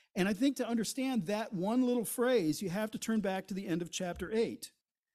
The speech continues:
Uh, this is when he's talking about eating meat sacrificed to idols and the weaker brother and how you might offend or, or, um,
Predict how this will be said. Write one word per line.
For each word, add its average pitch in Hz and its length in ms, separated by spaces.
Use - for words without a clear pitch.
Uh, 156 240
this 196 240
is 185 120
when 202 140
he's 185 160
talking 202 340
about 180 220
eating 202 260
meat 220 200
sacrificed 190 560
to - 100
idols 180 320
and 160 100
the 151 60
weaker 175 380
brother 180 440
and 151 120
how 175 100
you 160 160
might 170 180
offend 180 440
or, 151 140
or, 151 380
um, 135 400